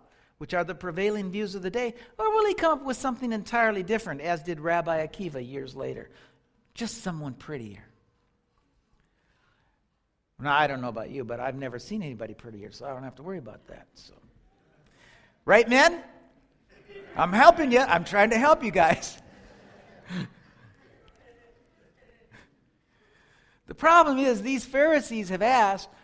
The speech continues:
"What constitutes a legal divorce?" Yeshua answers, "How can divorce be legal or possible at all?" Because God has made the two one. Listen to what he says. "Haven't you read?"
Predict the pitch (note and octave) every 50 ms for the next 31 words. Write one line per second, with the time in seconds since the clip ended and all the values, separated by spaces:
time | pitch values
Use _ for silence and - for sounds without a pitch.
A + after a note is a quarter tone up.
0 | _ _ _ E3 F3 B3+ D#4 - - - - D4 C#4+ C4+ - C4 G#3+ - - D4+
1 | C4+ B3+ A3 A3 B3+ C#4 C4 B3 A#3+ G#3 F3+ F#3 G#3 C#4+ D#4+ C#4+ G#3 C#3 - -
2 | - - - - _ _ _ _ _ _ _ _ _ _ _ _ _ _ _ _
3 | _ _ _ - F3+ F#3 - - F4 F4 D4+ B3+ - C4 C#4+ E4+ F#4 F4+ - -
4 | A#3 G#3 G3 G3 G3+ - - - - - D4+ F4+ F4 F4+ F#4+ F#4 F4 F4 E4+ F4+
5 | F#4 F#4+ F4+ - F#4 F#4 F4+ F4 F4 G4 G4+ F#4+ G4 F#4 F4 D#4 - D#4 F#4+ G4
6 | F4+ - F4 F4+ F#4+ F#4+ G4 G4 G4 G#4 A#4 B4+ A#4+ - - - - _ _ _
7 | - _ _ _ _ _ _ _ _ _ _ _ _ _ _ _ _ _ _ _
8 | _ _ _ _ _ _ - D3+ - F#3 D3+ - - G3 G#3 A3 G#3+ G#3 G3 F3
9 | E3 E3+ F3 F3+ F#3 F3+ F3+ - _ _ _ _ _ _ - D3 - _ - F#3+
10 | E3 D#3+ E3 E3 D#3+ D#3 _ _ _ F#3 F#3+ A#3 B3+ A3 D#3 A#2+ A#2 - _ _
11 | _ _ _ _ _ _ _ _ _ _ _ _ - - _ _ _ - G#3+ A3+
12 | C4+ B3 B3 B3 A#3 A3 A3 - C4 B3 G#3 C3+ G#2+ - - - - - _ _
13 | - E3+ A3+ D#4 F#4+ G4+ F4 - - C#4 A3 D3+ C#3 C#3+ C3+ C3+ C#3 E3+ A3 -